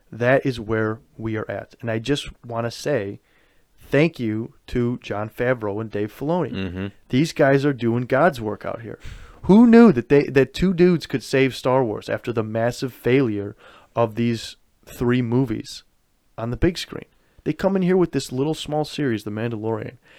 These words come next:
Speaker 1: and then they make this epic stuff. I mean, all of this is, I, I, I'd take Luke training Grogu for ten minutes over everything in the sequel trilogy, you know?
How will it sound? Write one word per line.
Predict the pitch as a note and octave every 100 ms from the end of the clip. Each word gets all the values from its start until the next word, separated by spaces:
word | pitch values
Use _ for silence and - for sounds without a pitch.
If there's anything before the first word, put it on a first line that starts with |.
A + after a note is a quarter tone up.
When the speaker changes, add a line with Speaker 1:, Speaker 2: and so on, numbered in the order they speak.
| - _
Speaker 1:
and | A2 G#2+
then | A#2 C3
they | B2
make | A#2 A#2 A2 -
this | A2 G#2+ - -
epic | A#2+ A#2 -
stuff. | - A2 G2+ - _ _ _ _
I | -
mean, | C3+ C3+
all | - C#3+ D#3
of | C#3+
this | C#3+ B2+
is, | A#2 - -
I, | A#2
I, | - A2 - _ _ -
I'd | C3 -
take | D3+ C#3 -
Luke | B2+ B2 C#3
training | - C3+ B2+ A#2+
Grogu | - A#2 A2+ G#2 G2 _ _ _ _ _ _ _ _
for | - B2 A2+ G#2+ - _
ten | - B2+
minutes | B2 A#2 - - -
over | A2+ G#2+ G#2+
everything | B2+ B2+ A#2 - G#2
in | A2 A2
the |
sequel | G#2+ D#3 D3+ A2+
trilogy, | - - - - _ _ _ -
you | A#2
know? | B2 D#3